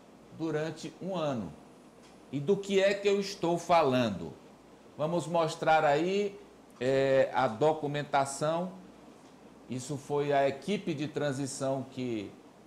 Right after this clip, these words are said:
que trouxe, já há, inclusive, um mandado de segurança na Assembleia, que a gente também vai falar daqui a pouco. Tudo originário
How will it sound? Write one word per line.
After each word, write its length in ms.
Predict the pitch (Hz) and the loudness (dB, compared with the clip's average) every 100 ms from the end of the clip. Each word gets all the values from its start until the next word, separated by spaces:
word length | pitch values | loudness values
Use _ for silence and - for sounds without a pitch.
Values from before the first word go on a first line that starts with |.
| - - - - | -20 -20 -20 -8
que 120 | 131 | -8
trouxe, 680 | - 139 147 170 170 165 135 | -2 2 2 2 -2 -4 2
já 300 | 139 143 139 | 4 6 6
há, 80 | |
inclusive, 440 | 147 143 127 151 160 | 4 -2 -4 -2 -2
um 60 | |
mandado 1000 | 165 165 160 135 127 160 170 139 131 117 | 0 0 0 2 4 6 4 2 0 0
de 340 | 92 104 160 160 | -2 0 0 0
segurança 960 | - 131 143 156 143 156 - 170 175 - - - - - | 0 0 0 0 0 -2 -2 -2 -4 -10 -20 -20 -20 -14
na 260 | 127 160 170 | -2 2 2
Assembleia, 920 | 160 165 156 120 139 147 160 170 175 - - - - | 2 -2 -2 2 4 4 4 0 -4 -12 -20 -20 -8
que 100 | 143 | -2
a 60 | 135 | 0
gente 300 | 143 143 - | -2 -4 -2
também 480 | 156 131 127 180 | 0 0 2 2
vai 180 | 156 156 | 2 0
falar 460 | 147 139 127 127 135 | 2 2 4 4 2
daqui 280 | 127 - 147 | 0 0 2
a 80 | |
pouco. 340 | 139 107 98 - - - - - - - - - | 0 0 -6 -6 -18 -20 -20 -20 -20 -20 -12 2
Tudo 580 | 180 196 156 208 - | 4 4 4 4 4
originário 1000 | 151 165 165 160 156 151 160 165 175 175 | 4 4 2 2 2 4 4 4 2 -2